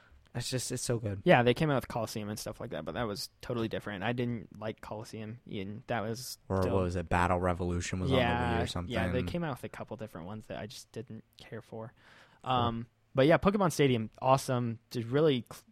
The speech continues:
Speaker 2: sentimental to me, and just, I will remember that game because it was, like, the first game where I was like, "This is mine. I have purchased this item, and I, it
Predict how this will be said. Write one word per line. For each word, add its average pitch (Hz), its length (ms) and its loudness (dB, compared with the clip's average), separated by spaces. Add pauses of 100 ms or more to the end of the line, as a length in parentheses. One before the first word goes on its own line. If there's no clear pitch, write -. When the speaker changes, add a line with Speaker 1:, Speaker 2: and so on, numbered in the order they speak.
(120)
Speaker 2:
sentimental 127 680 0 (120)
to - 120 -6
me, 113 300 -2
and 107 240 -6
just, 107 400 -8
I 113 200 -2
will 113 360 -2
remember 110 380 -4
that 95 180 -2
game 98 220 -8
because 101 320 -8
it 82 80 -6
was, 95 160 -10
like, - 160 -10
the 101 100 -14
first - 260 -12
game 101 220 -12
where 104 100 -14
I - 40 -12
was - 120 -16
like, - 80 -20 (280)
"This 127 180 -4
is 127 140 -6
mine. 127 420 -4
I 123 140 -2
have 120 200 -6
purchased 123 440 -4
this 123 220 -6
item, 117 420 -4
and 98 160 -12 (760)
I, 127 120 0
it 135 60 -2